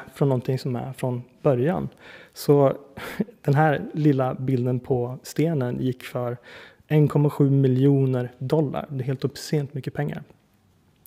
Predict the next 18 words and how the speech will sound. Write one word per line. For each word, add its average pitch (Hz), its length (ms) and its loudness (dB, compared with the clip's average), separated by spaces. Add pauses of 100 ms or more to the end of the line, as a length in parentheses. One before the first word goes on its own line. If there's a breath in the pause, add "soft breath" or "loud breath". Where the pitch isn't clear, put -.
(140)
Eh, 117 340 -4 (640 loud breath)
varför? 151 640 2 (140)
Kanske 139 220 0
vi 131 60 -2
diskuterar 135 440 0
senare, 135 540 -2
men 135 260 -2
det 135 100 6
handlar 139 280 6
ju 135 60 6
om 131 180 2 (460 soft breath)
ett 139 140 2
värde 139 440 6
för - 120 2
den 113 160 0
som 120 160 -4
köper - 340 -6
det - 100 -12